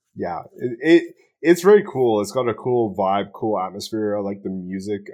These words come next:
Um, I, I, the U I and everything is very unique, and, and obviously there's a whole, like, kind of meta game ar-, around it outside the game apparently. Um, yeah, I just, um, the only,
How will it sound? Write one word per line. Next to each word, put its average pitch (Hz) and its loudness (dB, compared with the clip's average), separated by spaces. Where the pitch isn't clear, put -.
Um, 95 -10
I, 101 -6
I, 113 -4
the 117 -2
U 113 -2
I 101 4
and 104 -2
everything 98 -6
is 90 -10
very 92 -6
unique, 92 -10
and, 98 -8
and 107 -6
obviously 104 -4
there's 95 -4
a 90 -6
whole, 98 -4
like, 87 -10
kind 101 -6
of 95 -6
meta 98 -4
game 101 -4
ar-, 98 -4
around 104 0
it 101 0
outside 101 -4
the 101 -8
game 101 -8
apparently. 101 -8
Um, 92 -4
yeah, 131 8
I 120 4
just, 165 2
um, 107 -2
the 123 2
only, 143 2